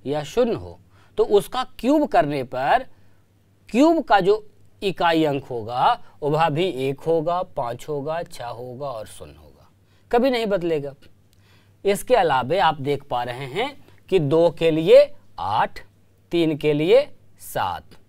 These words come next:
चार के लिए चार, सॉरी चार भी आप इसमें जोड़ सकते हैं, छूट गया है, एक, चार, पाँच,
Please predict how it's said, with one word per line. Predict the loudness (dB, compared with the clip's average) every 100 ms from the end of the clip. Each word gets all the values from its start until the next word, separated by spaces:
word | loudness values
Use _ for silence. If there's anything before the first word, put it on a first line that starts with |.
| _ _ _ _ _ -2
चार | 0 0
के | 2 2
लिए | 4 2
चार, | 2 -8 -8 -14
सॉरी | -16 -14 -12
चार | -6 -4 -2
भी | -2
आप | -2 -4
इसमें | -8 -6
जोड़ | -6 -10
सकते | -14 -18 -14 -14
हैं, | -14
छूट | -16 -12
गया | -10 -10
है, | -12 -20 _ _ _ _ _ _ _ _ -10
एक, | -6 -6 -6 -12 -14
चार, | -6 -4 -2 -4 -6 -10
पाँच, | -8 -6 -8 -10